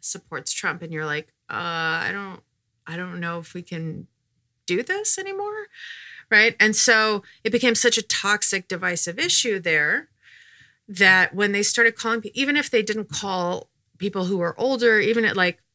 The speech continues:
even setting aside the older, the kind of Soviet fear dynamic, there was so much jingoism in that moment and so much pressure from the media, from the government to support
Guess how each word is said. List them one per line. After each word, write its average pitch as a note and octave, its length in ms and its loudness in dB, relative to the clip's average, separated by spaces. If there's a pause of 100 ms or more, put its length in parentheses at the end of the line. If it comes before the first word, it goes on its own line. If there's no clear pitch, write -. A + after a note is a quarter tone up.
even D4 240 2
setting A3 300 2
aside F#3+ 380 2
the - 100 -10
older, D#3+ 640 0 (360)
the F#3+ 120 -14
kind F3 180 -6
of D#3 80 -2
Soviet F3 480 0
fear D#3+ 580 -4
dynamic, D#3 600 -6 (800)
there G#3 160 2
was G#3 160 4
so A3 140 2
much G3+ 340 -2
jingoism D#3+ 960 0 (880)
in G#3 200 2
that F3 220 2
moment E3+ 540 -2
and F3 180 0
so G3 400 2
much F3+ 440 2
pressure E3+ 640 0
from E3 260 -8
the E3 80 -4
media, A3+ 400 2
from F3+ 160 -8
the E3 80 -4
government F#3+ 480 -2
to - 140 -4
support - 640 -4